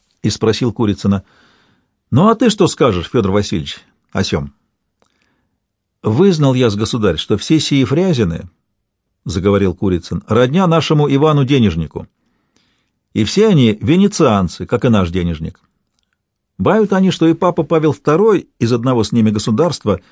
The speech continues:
из знаменитого рода венецианских купцов Барбо. Хвастались, что их и родню их папа знает и верит им. Мыслю, они и ранее ссылались меж собой".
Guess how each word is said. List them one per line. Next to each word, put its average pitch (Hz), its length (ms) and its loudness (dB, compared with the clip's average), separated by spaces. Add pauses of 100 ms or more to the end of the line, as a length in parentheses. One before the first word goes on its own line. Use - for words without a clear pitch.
(560)
из 113 180 2
знаменитого 139 640 4
рода 156 420 2
венецианских 131 680 -2
купцов - 600 -4
Барбо. 85 560 -4 (880)
Хвастались, 113 680 -2
что 101 280 0
их 127 340 -2
и 117 80 -2
родню 110 380 2
их 101 160 -2
папа 98 300 -2
знает 143 680 -2
и 80 60 -4
верит 143 500 -2
им. 120 180 -2 (720)
Мыслю, 202 640 -2 (320)
они 156 260 0
и 196 160 0
ранее 165 360 2
ссылались 165 500 -2
меж 101 160 0
собой". 85 340 -6